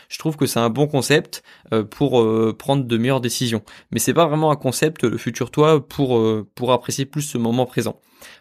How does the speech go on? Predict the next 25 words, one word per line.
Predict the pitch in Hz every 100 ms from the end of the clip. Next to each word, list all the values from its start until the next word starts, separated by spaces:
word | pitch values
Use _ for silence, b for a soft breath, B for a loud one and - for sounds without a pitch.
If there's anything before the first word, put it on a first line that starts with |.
| -
On | 127
va |
revenir | 170 170 175 143
du | 131
coup | - 165
avec | 123 120
ce, | - 120 113
cet | 127 123
exemple | 123 139 151 139
de | 113
se | 113 123
voir | 120 139
à |
la | 117
troisième | - 117 123 120
personne. | 117 - 175 190 B B B B
En | 120
fait, | 185
il | 151
faut | 139 127
juste | 196 -
que | 131
tu | 113 - 123 117
te | 120
visualises | 120 160 156 151 170 147